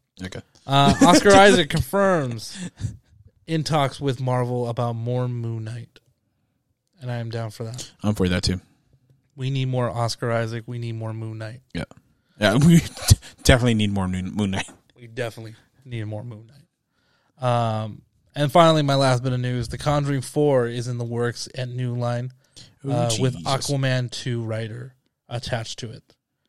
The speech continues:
Speaker 2: Uh, David Leslie Johnson, Mick Goldrick.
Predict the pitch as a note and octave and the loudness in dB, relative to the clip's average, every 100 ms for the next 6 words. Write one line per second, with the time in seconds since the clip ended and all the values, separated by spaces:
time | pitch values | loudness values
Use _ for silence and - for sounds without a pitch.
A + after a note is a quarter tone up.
0 | _ _ _ _ A#2 A2+ A2+ A2+ C#3+ C#3 | _ _ _ _ -12 -8 -8 -4 -2 0
1 | C3+ C3+ C3 B2+ C3 A#2+ C3+ C#3+ B2+ D3 | -2 -2 -2 -2 -4 -2 -2 -2 -4 -6
2 | C#3 C3 _ D3 B2+ B2+ C3 - B2 A#2 | -6 -10 _ -20 -12 -10 -10 -6 -6 -6
3 | A2 A#2 - - | -8 -14 -16 -20